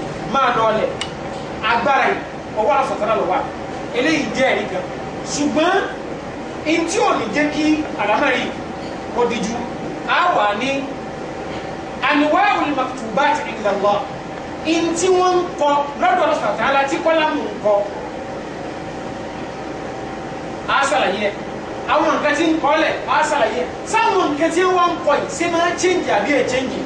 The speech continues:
A ṣàlàyé ẹ̀. Ká tó wá máa lọ síbi tó sọ ẹ̀ sáà sáà nígbà tó kó mẹ́rin. إذن من أنواع المكتوبات عند الله سبحانه وتعالى ما يكتب في اللوح المحفوظ.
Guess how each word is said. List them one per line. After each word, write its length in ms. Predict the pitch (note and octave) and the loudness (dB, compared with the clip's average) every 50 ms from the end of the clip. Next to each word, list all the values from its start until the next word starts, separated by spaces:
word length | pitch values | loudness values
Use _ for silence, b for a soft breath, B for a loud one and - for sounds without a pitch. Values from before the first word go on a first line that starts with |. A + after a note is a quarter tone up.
| - - | -6 -6
A 140 | - A#3+ C#4 | -2 0 2
ṣàlàyé 380 | D#4 D4 E4 D4+ B3 A#3 A#3 C4 | 2 2 2 2 2 2 0 0
ẹ̀. 120 | - - - - - - | 0 0 -2 -4 -4 -2
Ká 120 | C#4+ D#4 | 0 2
tó 100 | D4+ D#4 | 2 4
wá 140 | D#4+ D#4 D4+ D4+ | 4 4 4 4
máa 180 | D4+ C#4+ C#4 | 4 4 2
lọ 120 | C4+ C4+ C4 C4 | 2 2 2 2
síbi 260 | C4+ - D4 D4 D4 | 2 0 -2 -2 -2
tó 140 | C#4 C4 D#4 D4+ | 0 0 2 2
sọ 120 | - D4 | 2 2
ẹ̀ 60 | C4+ | 2
sáà 140 | - E4 E4 | 2 2 2
sáà 220 | D4 - - C4+ C4 | 2 0 0 0 0
nígbà 240 | A#3+ - - D#4 C4 | 0 0 0 0 0
tó 140 | - - G3 | 2 0 -2
kó 140 | - A#3+ A#3+ | 0 0 0
mẹ́rin. 260 | G#3+ G#3 G3+ F#3+ - - - - - - - - | 2 2 0 0 0 -4 -6 -8 -8 -8 -8 -6
إذن 360 | - A#3+ A3 A#3 B3 C4 D4 D4+ - - - - | -4 -2 0 2 2 2 2 2 0 -2 -6 -6
من 200 | A3+ C#4+ - - A#4 A4+ | -2 0 2 2 2 2
أنواع 320 | A4+ - C#4+ C4 C#4 F4 F4 | 2 2 2 2 2 4 4
المكتوبات 480 | D#4+ D#4 C#4+ C4+ - - B3+ C#4+ D4 | 4 2 2 0 0 0 0 2 2
عند 160 | C#4 D4 C4+ A#3+ | 2 0 0 0
الله 180 | A#3+ B3+ C4+ | 2 2 2
سبحانه 460 | B3+ - - - - A#3+ C4 C4+ B3+ A#3+ | 0 0 -2 -4 0 0 2 2 2 0
وتعالى 580 | A#3 A3+ G3+ - A3 - A#3+ A#3 G#3 - B3 C4+ D4 C4+ - - - - - - - - - - - - - | 2 2 2 2 2 0 2 2 2 2 2 2 0 -2 -4 -6 -8 -10 -10 -10 -10 -10 -10 -10 -10 -8 -6
ما 240 | F3+ F#3+ B3 D4+ D#4 D4+ - - - G#3 | -2 0 2 2 4 2 2 0 0 -2
يكتب 560 | G3 B3+ D4 D4+ - - - - A#3+ A3 - B3 C#4+ D#4+ F4 F#4+ - | -2 -2 -2 -2 -2 -4 -2 0 0 0 2 2 2 2 0 0 -2
في 120 | - - A3 | -4 -6 -6
اللوح 420 | - - G3 G3+ B3 C#4 C#4+ C#4+ C#4+ | -6 -4 0 2 2 4 4 2 0
المحفوظ. 760 | B3 A3 G#3 G#3 G3 F3+ - - - - - B3+ - - | -2 -2 -2 -2 -2 -4 -4 -6 -6 -2 0 2 2 2